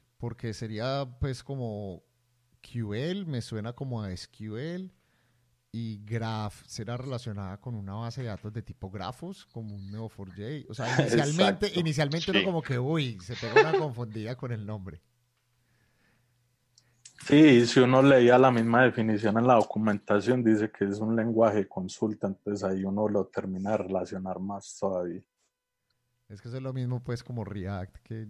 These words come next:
Speaker 1: yo no sé React si es reactivo, yo no sé si, si es cierto, pero
Speaker 3: <laughs> Y de pronto otra cosa ahí, la clave, pues, que hay con, con graph Q L es que graph Q L como tal es un estándar, no, digamos que no es algo físico, sino que hay un montón de implementaciones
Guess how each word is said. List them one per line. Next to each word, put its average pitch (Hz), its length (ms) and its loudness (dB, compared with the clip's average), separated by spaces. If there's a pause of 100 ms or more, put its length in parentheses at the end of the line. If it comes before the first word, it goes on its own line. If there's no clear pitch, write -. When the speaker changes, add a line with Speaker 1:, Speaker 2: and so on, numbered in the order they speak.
Speaker 1:
yo 101 140 -8
no 107 100 -6
sé 123 160 -6
React 107 300 -8
si - 100 -12
es 113 60 -12
reactivo, 120 520 -10
yo 95 140 -12
no 104 120 -12
sé 117 140 -14
si, 110 400 -18
si - 180 -6
es - 80 0
cierto, - 460 -6
pero 92 180 -14
Speaker 3:
<laughs> - 80 2 (2000)
Y - 160 -4
de 110 100 0
pronto 113 260 2
otra 123 240 2
cosa 123 240 4
ahí, 120 140 6
la 113 260 2
clave, 113 300 4
pues, 113 220 -2
que 120 100 2
hay 113 160 6
con, 107 240 0
con 107 180 -2
graph 98 200 0
Q 101 240 2
L 98 180 4
es 107 100 -4
que 110 220 0
graph 104 260 2
Q 104 100 0
L 92 80 -2
como 110 260 -6
tal 92 320 2
es 104 400 -2
un 113 140 -2
estándar, 98 540 0
no, 98 440 -6
digamos 110 440 0
que 98 100 0
no 95 100 -2
es 90 100 -4
algo 113 180 2
físico, 107 600 -6
sino 95 240 -10
que 101 120 -4
hay 107 60 0
un 107 100 -2
montón 110 260 -2
de 110 40 -10
implementaciones 107 1000 -4